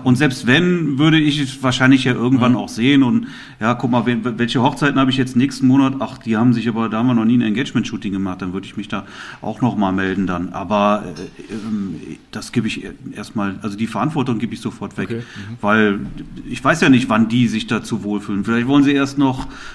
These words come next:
Speaker 1: äh, Sport machen, zehn Kilo abnehmen, was weiß ich was. Braun gebrannt, die wollen erst noch in Urlaub fliegen und wollen braun gebrannt in das Shooting kommen.
Speaker 2: <laughs>
Speaker 1: Ich weiß es nicht. Vielleicht brauchen sie es ganz schnell, weil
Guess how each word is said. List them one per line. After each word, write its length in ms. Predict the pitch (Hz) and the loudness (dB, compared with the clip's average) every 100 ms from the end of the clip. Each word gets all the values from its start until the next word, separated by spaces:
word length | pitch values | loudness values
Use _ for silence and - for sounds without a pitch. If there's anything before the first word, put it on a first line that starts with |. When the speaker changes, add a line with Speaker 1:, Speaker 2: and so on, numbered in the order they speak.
| - | -6
Speaker 1:
äh, 320 | 135 127 131 | 0 4 4
Sport 360 | 135 - 151 147 | 2 -2 -4 0
machen, 560 | 151 - 151 151 147 139 | 0 2 4 4 2 2
zehn 220 | 151 143 | 2 2
Kilo 240 | 151 143 | 0 0
abnehmen, 680 | 147 156 151 143 143 143 139 | -2 2 4 6 6 6 4
was 180 | 139 147 | 0 -2
weiß 140 | 131 | -4
ich 180 | 127 120 | -4 -2
was. 200 | 110 - | -4 -4
Braun 320 | 156 156 156 | 0 2 4
gebrannt, 480 | 151 123 147 160 - | 2 2 2 2 2
die 180 | 143 135 | 0 2
wollen 200 | 156 151 | 4 4
erst 240 | 143 139 | 4 4
noch 80 | 151 | 4
in 60 | 151 | 4
Urlaub 280 | 175 151 127 | 2 2 0
fliegen 340 | 160 160 156 | -2 0 2
und 440 | 139 147 143 139 127 | 2 2 0 -4 -2
wollen 220 | 147 139 | 2 2
braun 280 | 117 165 165 | 2 0 0
gebrannt 360 | 131 139 143 | 0 0 0
in 180 | 147 139 | 0 2
das 140 | 139 | 2
Shooting 320 | 135 147 139 131 | 0 -2 -2 0
kommen. 300 | 135 131 - | 0 0 -2
Speaker 2:
<laughs> 100 | - | -4
Speaker 1:
Ich 180 | 139 127 | -4 2
weiß 220 | 156 170 | 2 2
es 160 | 127 113 | 0 -2
nicht. 160 | 98 | -4
Vielleicht 260 | - 127 131 | 0 0 2
brauchen 300 | 131 151 147 | 0 0 2
sie 100 | 143 | -2
es 80 | 135 | 0
ganz 220 | 151 151 | 0 2
schnell, 340 | 156 165 | 2 4
weil 60 | 175 | 4